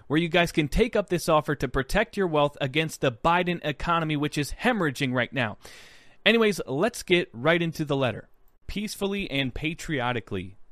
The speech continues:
Dear Chairman Thompson, the presidential election of twenty twenty was rigged and stolen.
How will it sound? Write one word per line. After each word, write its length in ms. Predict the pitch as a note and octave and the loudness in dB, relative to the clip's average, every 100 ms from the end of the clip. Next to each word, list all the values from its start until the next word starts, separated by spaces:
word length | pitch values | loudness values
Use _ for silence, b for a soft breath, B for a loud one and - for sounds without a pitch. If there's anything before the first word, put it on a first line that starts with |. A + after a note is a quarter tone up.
| - | -6
Dear 240 | F#3 G#3+ | -4 -2
Chairman 420 | A3+ - E3 D#3+ C3 | -4 -4 -2 -2 -4
Thompson, 540 | C3 B2 A#2+ F#2 E2+ b b b - | -4 -4 -6 -10 -10 b b b -6
the 80 | |
presidential 600 | A#2+ A3 B3 G#3 F#3+ F#3+ | 0 0 0 -2 -2 -2
election 380 | B2+ C#3 D3+ - | 0 0 0 -2
of 140 | A#2 - | -4 -4
twenty 320 | - E3+ F#3+ | -4 -4 -4
twenty 280 | - D3+ C#3 | -4 -4 -2
was 220 | A#2 G#2 | -2 -2
rigged 320 | B2 D#3 C3+ - | -2 -2 -4 -6
and 260 | D#3 D#3 | -4 -4
stolen. 640 | - - D3 D3+ A#2+ F2 | -8 -4 0 0 0 -6